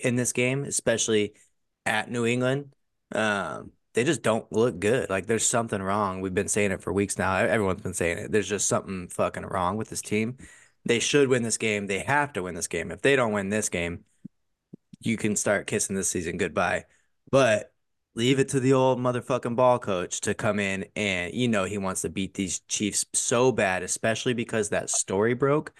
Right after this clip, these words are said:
He'd have the biggest shit-eating grin on his face after that game if he can beat these Chiefs after this whole news breaks that he's, he's out as the head coach. Eh, kinda like a,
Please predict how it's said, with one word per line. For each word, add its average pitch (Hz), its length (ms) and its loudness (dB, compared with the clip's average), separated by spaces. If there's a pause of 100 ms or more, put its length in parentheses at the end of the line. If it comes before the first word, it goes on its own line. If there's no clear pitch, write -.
(720)
He'd 131 180 4
have 117 140 4
the 104 80 -2
biggest 104 380 2
shit-eating 104 560 -2
grin 98 260 0
on 98 120 0
his 95 120 -4
face 101 320 0
after 92 300 -2
that 92 200 0
game 92 220 0
if 90 120 -10
he 104 100 -6
can 95 140 -6
beat 98 180 -2
these 98 200 -2
Chiefs 95 400 -2 (420)
after 104 280 -2
this 95 360 0
whole 107 200 2
news 95 240 -2
breaks 95 280 -2
that 95 80 -4
he's, 92 500 -4
he's 107 200 -2
out 95 260 -2
as 90 140 -6
the 98 80 -6
head 95 180 -6
coach. - 380 -4 (380)
Eh, 95 140 0
kinda 107 220 0
like 101 160 0
a, 92 160 -2